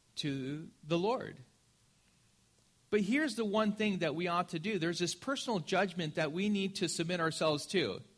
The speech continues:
In other words, we, we need to admit to ourselves that we fall short.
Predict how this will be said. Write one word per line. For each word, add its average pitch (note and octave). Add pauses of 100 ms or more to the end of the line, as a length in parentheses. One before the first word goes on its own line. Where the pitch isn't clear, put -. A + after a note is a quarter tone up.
(180)
In A3+
other A3
words, F3 (380)
we, G#3+
we G3+
need B3
to G#3
admit F3
to F3
ourselves E3+
that D#3+
we F3
fall D3+
short. D3